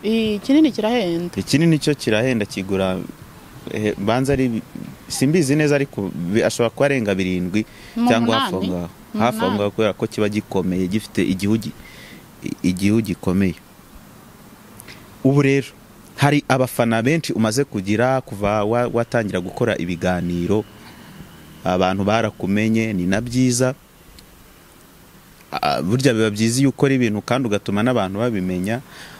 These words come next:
Speaker 2: Ngubu waramenyekanye nk'umuhanzi. A-, a-, abantu ba-, bamaze kugukunda nk'umuhanzi,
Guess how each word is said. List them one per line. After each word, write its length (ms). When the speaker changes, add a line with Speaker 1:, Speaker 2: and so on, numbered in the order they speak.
Speaker 2:
Ngubu 280
waramenyekanye 720
nk'umuhanzi. 800
A-, 240
a-, 200
abantu 320
ba-, 240
bamaze 400
kugukunda 800
nk'umuhanzi, 800